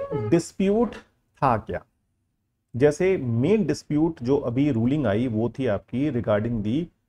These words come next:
milk item। अब जैसे मिल्क की बात करें, if you buying a packet of milk, जैसे अमूल हो गया, मदर डेयरी हो गया, जो भी आप packet of milk खरीदते हैं, which is basically the pasteurized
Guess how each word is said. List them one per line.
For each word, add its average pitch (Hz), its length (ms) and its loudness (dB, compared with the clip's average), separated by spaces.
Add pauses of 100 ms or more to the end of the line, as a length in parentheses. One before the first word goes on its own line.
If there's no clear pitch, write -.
(360)
milk 135 260 2
item। 87 260 -12 (600)
अब 127 120 2
जैसे 131 260 0
मिल्क 131 340 0
की 160 120 0
बात 104 240 0
करें, 85 280 -8 (1300)
if 175 180 -2
you 247 80 2
buying 170 400 0
a 170 120 4 (840)
packet 196 440 0
of - 100 -6 (140)
milk, - 260 -8 (1000)
जैसे 131 240 0
अमूल 131 300 0
हो 117 120 0
गया, 117 220 0
मदर 120 240 0
डेयरी 117 220 0
हो 113 80 0
गया, 135 100 2
जो 127 180 0
भी 143 100 -2
आप 143 160 0
packet 117 320 -4
of 104 100 -10
milk 120 180 -4
खरीदते 98 320 -6
हैं, 127 100 -4 (160)
which 110 200 -4
is 101 120 -6
basically 101 440 -6
the 151 100 -2 (840)
pasteurized 165 720 0